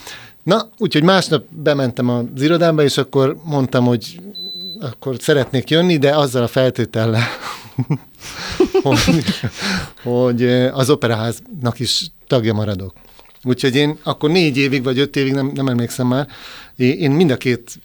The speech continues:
együttesnek voltam a, a tagja, úgyhogy a repülőn töltöttem a fél életem, eltáncoltam itt a dolgomat, megbeszéltem a balettigazgatóval, hogy itt ezeket meg tudom csinálni,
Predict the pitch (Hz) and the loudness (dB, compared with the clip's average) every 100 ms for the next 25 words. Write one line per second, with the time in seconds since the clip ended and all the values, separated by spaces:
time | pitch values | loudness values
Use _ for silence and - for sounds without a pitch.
0 | - 131 117 - 113 117 - 123 120 117 | -8 -6 -4 -4 -4 -6 -4 -4 -2 -2
1 | 117 - - - _ _ _ _ _ _ | -2 -6 -16 -20 _ _ _ _ _ _
2 | - 123 135 160 160 156 151 147 139 131 | -12 -4 0 2 2 2 0 -4 -2 -4
3 | 120 - - 143 - 123 117 120 127 120 | -6 -14 -4 -2 -2 -2 -2 -2 -2 -4
4 | - 123 120 - - - - - 143 123 | -4 -2 -2 -6 -20 -20 -18 -2 0 2
5 | 139 156 156 156 131 - - - 269 160 | 2 2 2 0 -2 -8 -20 -20 -2 -2
6 | 135 120 117 120 120 180 - 175 175 165 | 0 -2 -2 -4 -2 0 2 4 4 4
7 | 156 147 143 156 117 117 127 117 117 117 | 2 2 0 -2 -4 -4 -4 -4 -4 -4
8 | 110 - _ 123 143 131 123 107 110 117 | -6 -18 _ 0 0 0 -2 -2 -4 -4
9 | 107 113 107 - 175 - 123 110 120 - | -2 -4 -6 -8 -8 -4 -4 -4 -6 -6
10 | 117 - 107 - 156 143 135 127 | -6 -6 -10 -6 -2 0 0 -2